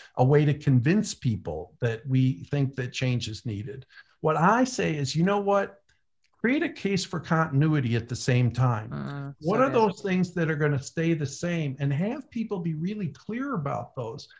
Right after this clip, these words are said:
Speaker 1: And what that does, and I've done this, we have a, a group consultation program. And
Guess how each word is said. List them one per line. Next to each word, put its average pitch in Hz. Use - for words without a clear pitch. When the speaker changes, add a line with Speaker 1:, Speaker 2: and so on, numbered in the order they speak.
Speaker 1:
And 160
what 254
that 285
does, 180
and 147
I've 151
done 202
this, 170
we 170
have 175
a, 151
a 135
group 170
consultation 156
program. 147
And 131